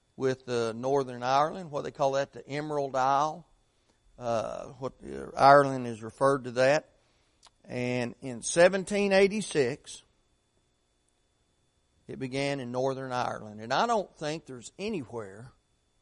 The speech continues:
that would have been a better place for someone like Alexander Campbell to be produced and to become the person that he needed to become. Let's think about the history of Ireland. There is a natural division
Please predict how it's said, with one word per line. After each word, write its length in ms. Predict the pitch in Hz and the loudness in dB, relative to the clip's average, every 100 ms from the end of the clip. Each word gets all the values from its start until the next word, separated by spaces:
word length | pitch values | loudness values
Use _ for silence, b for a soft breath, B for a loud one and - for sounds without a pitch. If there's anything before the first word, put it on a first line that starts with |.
| _ _ _ _ _ _ _ 127 | _ _ _ _ _ _ _ -16
that 120 | 131 | -10
would 140 | 135 | -8
have 100 | 131 | -8
been 140 | 135 127 | -10 -10
a 60 | |
better 320 | 120 208 - | -6 -4 -4
place 580 | - 117 101 - - - _ _ _ _ _ | -8 -12 -14 -14 -20 -20 _ _ _ _ _
for 140 | 113 | -18
someone 480 | - 170 185 165 156 | -6 -2 -2 -2 -2
like 240 | 143 135 | -2 0
Alexander 540 | 143 143 - 131 135 117 | 0 0 -2 -10 -10 -12
Campbell 440 | - 160 147 120 | -12 -10 -10 -12
to 40 | 120 | -12
be 160 | 131 | -14
produced 840 | - 113 101 196 202 110 - - _ _ _ - | -14 -18 0 4 4 0 -12 -20 _ _ _ -14
and 140 | 131 - | -14 -12
to 100 | 135 | -14
become 680 | 123 131 - 170 175 151 | -14 -16 -10 -6 -4 -6
the 80 | 120 | -10
person 560 | - 147 143 - 131 127 _ _ _ | -4 -2 -2 -6 -16 -18 _ _ _
that 160 | 127 127 | -8 -8
he 140 | 147 | -8
needed 300 | 131 135 117 | -8 -10 -10
to 60 | 110 | -14
become. 480 | 104 - 123 107 117 | -16 -12 -12 -10 -12
Let's 160 | 175 | -10
think 200 | 240 240 | -10 -10
about 240 | 165 160 - | -4 -4 -4
the 60 | |
history 380 | 107 151 - 127 | -10 -10 -10 -10
of 80 | 113 | -4
Ireland. 380 | 117 104 95 - _ _ _ _ _ _ _ _ _ _ - | -4 -4 -8 -18 _ _ _ _ _ _ _ _ _ _ 0
There 160 | 185 | 4
is 180 | 208 147 | 4 4
a 160 | 139 135 | 0 0
natural 680 | 135 180 214 - 190 175 | 0 0 0 0 2 2
division 840 | 147 139 135 175 165 127 127 127 | 2 -2 0 2 2 -2 -10 -10